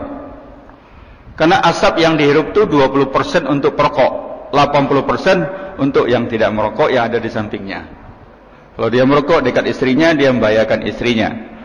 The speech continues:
Merokok dekat anaknya, membahayakan anaknya. Bahkan bahaya untuk perokok pasif lebih tinggi daripada perokok aktif. Kalau begitu bertentangan dengan hadis Nabi yang mengatakan, "La darar wa la dirar."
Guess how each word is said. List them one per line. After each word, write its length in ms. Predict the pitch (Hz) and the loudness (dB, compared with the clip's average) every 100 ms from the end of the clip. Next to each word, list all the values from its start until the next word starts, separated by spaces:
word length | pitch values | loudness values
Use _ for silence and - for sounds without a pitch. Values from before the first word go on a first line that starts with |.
| - - - | -20 -18 -4
Merokok 400 | 117 117 139 123 | -2 0 0 0
dekat 160 | 120 113 | -2 0
anaknya, 560 | 113 107 76 151 175 - | 0 0 2 0 0 -2
membahayakan 580 | 123 123 113 107 107 113 | 0 2 2 2 2 0
anaknya. 480 | 113 123 113 104 80 | 0 0 0 0 -2
Bahkan 400 | 120 139 185 175 | 0 2 2 2
bahaya 480 | 135 120 156 202 165 | 2 4 4 6 4
untuk 240 | 156 160 | 2 0
perokok 320 | 143 139 135 - | 0 -2 -2 -2
pasif 320 | 120 - - - 117 | -2 0 -4 -4 -2
lebih 320 | 139 131 113 | -2 0 -4
tinggi 480 | - 123 180 180 151 - - - - | -4 -2 0 0 -4 -12 -18 -18 -8
daripada 320 | 123 113 113 | -4 0 0
perokok 640 | 113 113 110 143 - - - | 0 0 0 0 -2 -6 -10
aktif. 400 | - - 139 - - - - - | -10 -2 -2 -2 -6 -8 -12 -6
Kalau 240 | 117 113 | -2 0
begitu 320 | 104 113 120 208 | 0 -2 0 2
bertentangan 580 | 165 127 113 123 156 170 | 2 0 0 2 2 2
dengan 260 | 131 151 190 - - - - - - | 2 2 0 -2 -10 -14 -16 -18 -14
hadis 240 | - 120 117 | -6 -2 0
Nabi 380 | 113 107 143 135 | 0 2 2 2
yang 100 | 113 | 2
mengatakan, 560 | 110 113 120 131 127 | 0 0 2 2 2
"La 300 | 120 131 123 | 0 2 2
darar 320 | 113 123 143 156 - - - - | 2 4 4 2 -2 -8 -12 -8
wa 160 | 139 117 | 0 2
la 240 | 113 117 | 4 2
dirar." 380 | 107 117 117 110 | 2 2 4 2